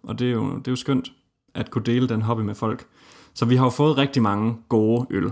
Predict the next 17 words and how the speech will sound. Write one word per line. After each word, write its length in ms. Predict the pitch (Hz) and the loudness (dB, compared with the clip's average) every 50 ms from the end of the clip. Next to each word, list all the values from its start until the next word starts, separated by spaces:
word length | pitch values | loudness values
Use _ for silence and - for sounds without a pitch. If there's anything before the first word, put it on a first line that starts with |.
| 107 - - | -6 -6 -4
og 140 | 120 120 - | -2 0 2
også 280 | 120 123 - - - | 2 0 0 -2 -4
især 220 | 113 110 - 127 110 | -4 -2 0 0 0
I 100 | 92 95 | 0 0
P 60 | - | -2
A'er, 320 | - - 113 101 80 - 113 - | -2 -2 -2 -2 -4 -6 -10 -12
for 140 | - - 120 | -10 -10 -6
det 200 | - 110 110 107 | -4 -2 -2 -2
er 80 | 107 | -2
da 340 | 110 107 98 101 98 95 110 110 - _ _ _ _ _ _ _ _ _ _ _ _ _ _ _ _ _ _ _ _ _ _ _ _ _ _ _ _ _ _ _ _ _ | -2 -2 -4 -4 -4 -6 -8 -10 -12 _ _ _ _ _ _ _ _ _ _ _ _ _ _ _ _ _ _ _ _ _ _ _ _ _ _ _ _ _ _ _ _ _
om 140 | - 117 120 | 0 2 4
noget 440 | 117 117 120 127 139 151 147 131 - - - _ _ _ - | 4 6 6 6 4 4 4 2 -2 -6 -12 _ _ _ -4
måske 400 | 117 113 - - 131 123 - - | -4 -2 0 2 2 2 2 2
min 160 | - 113 110 | 0 0 0
favorittype 760 | - 113 107 101 110 113 120 - - - 117 113 110 117 113 | 2 2 2 2 2 0 0 -2 -4 0 0 2 2 2 0
af 80 | 98 - | 0 0
øl. 160 | - 110 107 | -2 -2 -4